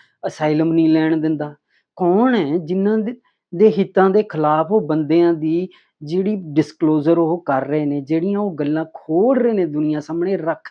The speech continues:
ਰਹੇ ਨੇ, ਉਹ ਕਿਹਦੇ against ਜਾ ਰਹੀਆਂ ਨੇ? ਸੋ ਇਹ ਸੋਚਣ ਵਾਲੀ ਗੱਲ ਹੈ ਵੀ ਜੇ ਕੋਈ ਤਾਂ ਹੈ ਜਿਹੜਾ ਉਹਨਾਂ ਨੂੰ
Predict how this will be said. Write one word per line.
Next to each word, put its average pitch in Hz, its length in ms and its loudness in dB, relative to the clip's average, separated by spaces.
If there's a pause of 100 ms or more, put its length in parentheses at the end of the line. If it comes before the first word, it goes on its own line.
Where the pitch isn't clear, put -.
ਰਹੇ 196 100 -16
ਨੇ, 151 140 -20 (380)
ਉਹ 240 60 -8
ਕਿਹਦੇ 247 440 0
against 233 440 -2
ਜਾ 196 220 2
ਰਹੀਆਂ 214 260 -4
ਨੇ? 190 180 -8 (560)
ਸੋ - 300 -10
ਇਹ 247 80 -4
ਸੋਚਣ 196 440 -4
ਵਾਲੀ 185 220 0
ਗੱਲ 143 340 -4
ਹੈ 170 160 -4
ਵੀ 208 140 -4
ਜੇ 160 380 0 (160)
ਕੋਈ 175 300 2
ਤਾਂ 226 200 2
ਹੈ 151 260 0
ਜਿਹੜਾ 170 240 -2
ਉਹਨਾਂ 180 220 0
ਨੂੰ 196 160 -4